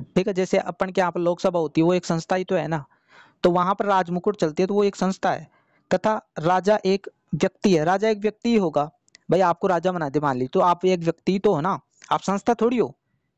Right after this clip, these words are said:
दूसरा, राजा नश्वर है, नश्वर का मतलब क्या होता है? नष्ट होने वाला। सही बात है, क्योंकि कोई राजा बन गया मान ले, तो वो मरेगा तो एक, एक, एक ना एक दिन तो मरेगा ना,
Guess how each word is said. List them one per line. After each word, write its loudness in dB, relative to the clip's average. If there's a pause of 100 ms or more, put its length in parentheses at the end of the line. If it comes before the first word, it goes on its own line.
(500)
दूसरा, 0 (640)
राजा 4
नश्वर -2
है, -2 (100)
नश्वर 0
का 0
मतलब -4
क्या 2
होता 0
है? -4
नष्ट -2
होने 0
वाला। -4 (920)
सही 2
बात 0
है, -6
क्योंकि 0
कोई 6
राजा 2
बन -6
गया 2
मान -4
ले, -12 (260)
तो 4
वो 4
मरेगा 2
तो -2
एक, -2
एक, 2 (120)
एक 2
ना 0
एक 0
दिन -2
तो -2
मरेगा 0
ना, -8